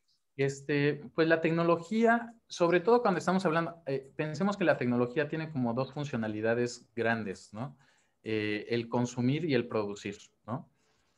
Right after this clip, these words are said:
Entonces, cuando nosotros consumimos y producimos, lo que tenemos que pensar al momento de utilizar la tecnología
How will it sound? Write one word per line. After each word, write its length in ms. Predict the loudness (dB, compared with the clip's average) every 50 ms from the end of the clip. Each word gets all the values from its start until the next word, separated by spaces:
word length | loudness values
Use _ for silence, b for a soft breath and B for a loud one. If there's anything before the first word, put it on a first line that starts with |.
| _ _
Entonces, 540 | _ -2 0 0 2 2 2 2 2 0 -2
cuando 300 | 2 2 4 4 4 4
nosotros 420 | 2 2 2 0 2 2 0 0
consumimos 640 | -2 -2 -2 -2 0 0 0 0 0 -2 -2 -4 -6
y 60 | -6
producimos, 840 | -2 0 0 0 0 0 -4 -4 -4 -2 -2 0 0 -2 -4 -6 -8
lo 140 | -8 -6 -4
que 80 | -4
tenemos 320 | -4 -2 0 0 0 0 -2
que 100 | -4 -4
pensar 380 | -4 -4 -4 0 2 2 4
al 100 | 4 4
momento 440 | 2 2 0 0 0 0 0 0 0
de 80 | 0 -2
utilizar 600 | -2 -4 -6 -6 -6 -6 -4 2 4 4 4 4
la 140 | 2 0
tecnología 840 | 0 -2 -6 -6 -6 -6 -8 -10 -8 -4 0 2 2 2 0 -2 b